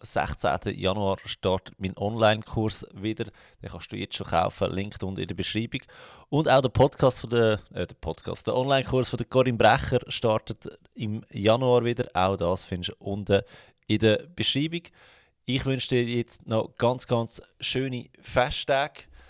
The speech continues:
Ähm, wir hören uns noch einmal vor dem neuen Jahr mit der zweiten Episode. Und wenn du mich und den Gabor mal willst, live, ähm, erleben, am achtundzwanzigsten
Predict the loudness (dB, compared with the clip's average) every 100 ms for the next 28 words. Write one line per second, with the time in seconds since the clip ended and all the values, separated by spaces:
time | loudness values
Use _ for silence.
0 | _ _ _ -4 -2 0 -2 -8 -8 -6
1 | 0 0 0 -2 -4 -4 -4 -6 -8 -12
2 | -14 -8 -8 -4 -4 -2 -2 -2 -2 -6
3 | -8 -10 0 2 2 0 0 -2 -2 0
4 | 0 0 -2 -4 -8 -8 -8 -8 -6 -4
5 | -4 -4 -8 -4 2 6 6 6 2 -2
6 | -6 -4 -4 -6 -6 -2 0 0 -2 -10
7 | -20 -4 2 2 2 -2 -6 -8 -14 -8
8 | 0 4 4 4 -4 _ -20 _ -12 -12
9 | -6 -6 -6 -10 -8 -8 -8 -8 -8